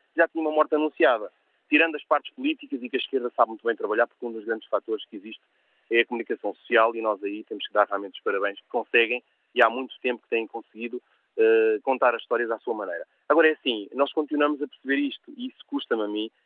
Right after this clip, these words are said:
não é a parte emotiva, mas é a parte deste Portugal pequenino, pequenino, pequenino, pequenino. Há pessoas a contar aqui histórias pessoais, quando se esquecem de uma... Este ano, vai fazer dois anos, que há pessoas que dois anos depois ainda não têm casa para passar o seu Natal depois dos incêndios.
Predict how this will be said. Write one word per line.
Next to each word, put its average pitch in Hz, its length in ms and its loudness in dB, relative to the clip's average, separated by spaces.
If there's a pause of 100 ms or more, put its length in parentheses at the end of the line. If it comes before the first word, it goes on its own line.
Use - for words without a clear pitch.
(120)
não 120 80 4
é 120 60 8
a 117 40 0
parte 120 300 2
emotiva, 117 360 -6
mas 131 160 -2
é 139 60 2
a 131 60 2
parte 127 220 -2
deste 120 200 -8
Portugal 117 340 2
pequenino, 135 540 -4
pequenino, 117 400 -8
pequenino, 110 340 -10
pequenino. 98 280 -12 (220)
Há 123 80 2
pessoas 135 280 -4
a 123 60 -6
contar 123 240 0
aqui 117 120 -6
histórias 117 300 -2
pessoais, 107 420 0 (380)
quando 127 220 0
se - 60 -14
esquecem 123 360 0
de 117 60 -8
uma... 123 120 -6 (260)
Este 143 360 2
ano, 101 160 -2
vai 127 140 -2
fazer 110 220 -4
dois 120 260 -4
anos, 92 220 -6 (400)
que 135 80 2
há - 40 4
pessoas 139 300 -2 (100)
que - 100 -14
dois 135 300 2
anos 139 200 -2
depois 127 260 0
ainda 131 140 -2
não 131 80 -6
têm 127 180 -6
casa 107 360 2
para 120 120 -10
passar 123 180 -4
o 117 60 0
seu 127 120 -8
Natal 123 380 2
depois 127 240 -4
dos 123 100 -12
incêndios. 113 540 -8